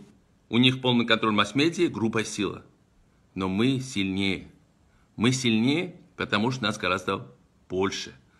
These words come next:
Мы и есть полностью представители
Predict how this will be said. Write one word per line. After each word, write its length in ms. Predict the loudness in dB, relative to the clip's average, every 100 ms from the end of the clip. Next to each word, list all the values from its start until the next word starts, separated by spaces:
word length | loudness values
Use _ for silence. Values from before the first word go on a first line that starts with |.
| _ _ _ _ _ _
Мы 160 | 2 4
и 100 | 6
есть 560 | 4 4 4 -2 -12
полностью 480 | 0 2 2 0 -6
представители 720 | -6 -4 -2 -2 -2 -4 -6